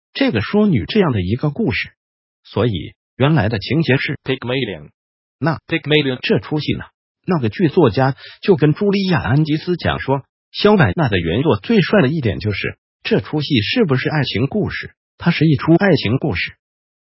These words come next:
Speaker 1: 但是里面每一个角色从来没说有“我爱你”这三个字，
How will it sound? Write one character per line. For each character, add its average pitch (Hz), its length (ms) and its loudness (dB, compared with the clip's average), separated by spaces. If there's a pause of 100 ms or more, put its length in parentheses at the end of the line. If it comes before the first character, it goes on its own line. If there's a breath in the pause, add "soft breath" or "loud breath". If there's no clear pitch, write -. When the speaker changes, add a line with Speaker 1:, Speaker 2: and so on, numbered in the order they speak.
Speaker 1:
但 98 180 -4
是 - 260 -10 (240)
里 107 140 0
面 131 160 4
每 101 140 -2
一 98 220 -2
个 196 100 2
角 98 200 -4
色 120 200 2
从 175 280 0
来 185 140 2
没 135 160 2
说 165 240 -2
有 110 140 2
“我 73 100 -4
爱 - 160 0
你” 95 180 2
这 123 120 2
三 170 260 2
个 127 100 0
字， - 260 -12